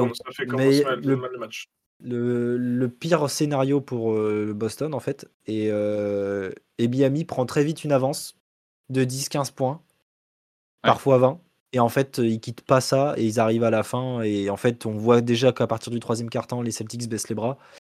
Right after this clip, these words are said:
Speaker 2: Parce que, euh, Jaylen Brown, est, <laughs> il fait un match de merde. Parce que Tatum, euh, joue, euh, bah, du coup, un peu, euh, enfin, blessé
Speaker 3: Un peu diminué,
Speaker 2: et,
Speaker 3: ouais.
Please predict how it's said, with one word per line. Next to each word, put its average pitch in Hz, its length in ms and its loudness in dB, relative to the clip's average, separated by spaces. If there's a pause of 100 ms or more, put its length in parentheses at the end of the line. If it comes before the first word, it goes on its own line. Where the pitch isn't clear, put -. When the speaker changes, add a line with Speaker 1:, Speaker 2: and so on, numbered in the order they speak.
(120)
Speaker 2:
Parce 120 160 0
que, 131 100 0
euh, 120 260 2
Jaylen 123 280 4
Brown, 123 300 2
est, 107 400 0 (180)
<laughs> - 80 -20
il 120 100 -8
fait 120 140 -6
un 113 60 -2
match 113 180 -4
de 113 120 -4
merde. 123 380 -4 (380)
Parce 117 160 -2
que - 100 0
Tatum, 127 500 2
euh, 117 240 0
joue, 120 480 -2
euh, 113 40 -2
bah, 110 160 0
du 110 140 -6
coup, 120 240 -6
un 110 100 -4
peu, 120 160 -6
euh, 104 720 -4
enfin, 98 220 -6
blessé 110 260 2
Speaker 3:
Un 127 60 4
peu 139 120 8
diminué, 131 440 8
Speaker 2:
et, 151 40 10
Speaker 3:
ouais. 120 200 8